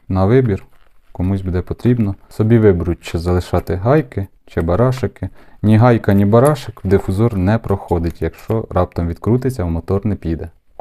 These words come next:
Тому це нормально. Стоїть новенький сектор тросу газу. Я ж кажу, все саме найкраще я пробував на нього ставити. Навіть вже дійшло до того, що гвинтики в нас ось ці стоять теж не почищені, не помиті,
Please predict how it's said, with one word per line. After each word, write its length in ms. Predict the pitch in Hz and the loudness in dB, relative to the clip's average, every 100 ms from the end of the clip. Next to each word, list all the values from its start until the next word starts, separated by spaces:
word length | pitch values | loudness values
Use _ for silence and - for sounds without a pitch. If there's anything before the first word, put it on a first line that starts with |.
| - | -10
Тому 320 | 87 90 120 - - | -6 -4 -6 -8 -18
це 280 | - 95 110 - - - - | -8 -6 -6 -14 -20 -20 -8
нормально. 560 | 95 95 78 76 78 82 _ _ - - - _ - - - - - - | -4 -2 -4 -6 -8 -12 _ _ -20 -20 -20 _ -20 -20 -20 -20 -20 -20
Стоїть 480 | - - 104 101 101 | -16 0 2 2 2
новенький 500 | 98 98 95 92 87 | 2 4 0 -2 -8
сектор 520 | - 92 - 87 - - - _ - _ - | -2 -4 -2 -8 -8 -20 -20 _ -20 _ -6
тросу 320 | 92 87 - | -4 -4 -6
газу. 480 | 78 113 143 123 110 - | -2 2 2 0 -10 -10
Я 80 | - | -8
ж 120 | 98 | -8
кажу, 240 | - 87 92 | -2 -2 -4
все 400 | - - 127 139 | -12 -2 0 0
саме 340 | 131 107 101 | 0 0 0
найкраще 640 | 90 85 - 110 - - | -2 -4 -2 -4 -4 -6
я 120 | 85 85 | -4 -2
пробував 380 | 98 107 92 | -4 -2 -2
на 120 | 87 90 | -2 0
нього 200 | 92 92 | -2 -4
ставити. 540 | - 85 80 78 - | -2 -2 -2 -6 -4
Навіть 320 | 95 120 107 | 0 0 0
вже 120 | 98 | -2
дійшло 340 | 92 95 - 101 | -2 -2 -2 -2
до 100 | 92 | -2
того, 320 | - 135 139 | -2 -2 -2
що 280 | 131 - 123 - - - - | -4 -6 -6 -8 -20 -20 -6
гвинтики 640 | 87 95 104 131 131 131 | 0 4 4 4 0 -2
в 40 | 90 | -2
нас 300 | 85 107 - | -2 -4 -6
ось 180 | 90 - | -10 -6
ці 140 | 98 | -8
стоять 440 | - 90 92 98 | -4 -2 -2 -2
теж 180 | - 87 - | -2 -4 -4
не 300 | 87 85 92 | -6 -2 -2
почищені, 800 | 90 - 85 - 107 131 98 87 | -2 -4 -4 0 0 0 -2 -2
не 120 | 85 | -2
помиті, 540 | 82 82 82 117 127 | -4 -4 -2 -2 -4